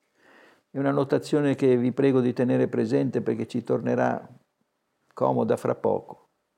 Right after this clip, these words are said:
Occhi che dovrebbero guardarsi. Ma che significa un occhio che si guarda? O un occhio che si vede nell'altro occhio?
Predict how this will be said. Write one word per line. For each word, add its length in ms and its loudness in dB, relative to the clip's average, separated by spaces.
Occhi 380 -4
che 140 -4
dovrebbero 540 -2
guardarsi. 760 -6
Ma 100 -14
che 140 -8
significa 760 -4
un 160 -8
occhio 340 -2
che 140 -6
si 160 -8
guarda? 560 -6
O 140 4
un 160 2
occhio 380 0
che 100 -2
si 180 -2
vede 300 2
nell'altro 560 0
occhio? 540 -2